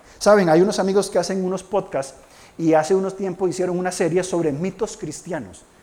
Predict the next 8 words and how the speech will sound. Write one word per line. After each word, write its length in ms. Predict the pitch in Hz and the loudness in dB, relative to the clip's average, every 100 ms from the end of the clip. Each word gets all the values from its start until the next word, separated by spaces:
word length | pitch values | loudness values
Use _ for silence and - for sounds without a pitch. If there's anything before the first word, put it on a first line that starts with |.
| - | -16
¿verdad? 300 | 135 139 160 - - - | -8 -6 -6 -10 -10 -2
Esas 340 | 185 226 214 | 2 2 0
frases 640 | - 220 208 202 220 208 202 | -2 2 4 4 2 2 -4
mitológicas, 1000 | 190 175 170 156 170 185 175 202 196 - | -6 -6 -4 -2 0 -2 -6 -8 -8 -12
¿verdad? 240 | 143 143 180 | -8 -2 -2
Dentro 240 | 165 165 | -2 -8
del 80 | 143 | -10
cristianismo, 720 | 156 147 - 151 170 202 240 | -8 -6 -4 -2 -2 -2 -4